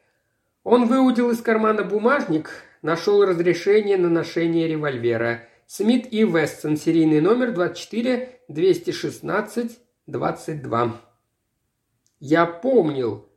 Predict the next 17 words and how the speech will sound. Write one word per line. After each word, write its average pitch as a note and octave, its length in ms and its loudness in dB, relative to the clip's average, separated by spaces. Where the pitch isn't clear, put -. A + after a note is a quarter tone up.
что - 220 -8
на D3+ 100 -2
конце E3+ 420 -2
две D#3 280 2
двойки. C3 880 0
Это D3+ 260 2
не E3 160 8
мой G#3 320 2
револьвер. C#3+ 760 -2
Но D#3 120 2
именно G#3+ 480 2
его E3+ 460 2
я D4 180 2
взял E3 540 -4
у E3 120 2
вас. C#3 540 -6
Клянусь. D#3 640 0